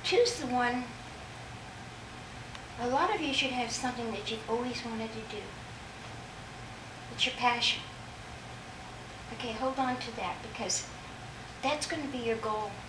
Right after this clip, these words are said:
this year. Okay? And it is achievable. Let me tell you a victor story. Not me, somebody else. A good friend of mine who was a, uh, ballet dancer for Balanchine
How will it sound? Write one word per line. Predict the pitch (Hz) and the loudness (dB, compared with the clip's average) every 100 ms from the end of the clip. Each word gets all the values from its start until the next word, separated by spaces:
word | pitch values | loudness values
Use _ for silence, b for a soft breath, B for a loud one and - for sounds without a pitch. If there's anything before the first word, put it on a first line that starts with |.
| - - | -8 -2
this | 226 - | 2 2
year. | - - - - - - - - - - - - - | 0 -4 -6 -8 -8 -8 -8 -10 -10 -10 -10 -10 -8
Okay? | - - - - - - | -8 -8 -8 -10 -4 4
And | 247 | 6
it | 247 247 | 8 8
is | 247 254 | 8 6
achievable. | 254 - 247 226 226 208 190 - - - - - - - - - - - - - 233 | 4 4 4 4 0 -2 -2 -6 -10 -10 -10 -10 -10 -10 -10 -10 -10 -8 -8 -6 2
Let | 233 | 4
me | 262 | 4
tell | 269 269 | 2 2
you | 247 240 226 | 2 0 0
a | 226 220 - | -2 -2 -4
victor | 269 - | -4 -2
story. | 226 - - - - - - | -2 -2 -2 -2 -4 -8 0
Not | 220 220 | 0 2
me, | 220 277 294 - | 2 2 -2 -4
somebody | - 254 233 214 | -4 2 2 2
else. | 202 - - | 0 4 4
A | - | 4
good | 285 | -2
friend | 285 254 233 | 6 8 8
of | 220 | 6
mine | 202 202 214 - - - - - - - | 2 0 -4 -8 -8 -8 -8 -8 -8 -4
who | 277 269 | 2 4
was | 247 220 220 - - - - - - - | 10 12 12 6 -4 -8 -8 -8 -10 0
a, | 226 220 214 202 202 202 - - - | 4 6 6 4 0 -2 -6 -6 -6
uh, | 202 190 190 - - - | -4 -2 -4 -6 -8 4
ballet | 226 220 226 | 8 8 8
dancer | 220 202 208 233 | 4 2 0 -2
for | 214 214 | -2 -2
Balanchine | 190 185 190 202 202 240 214 | 2 6 6 6 6 6 4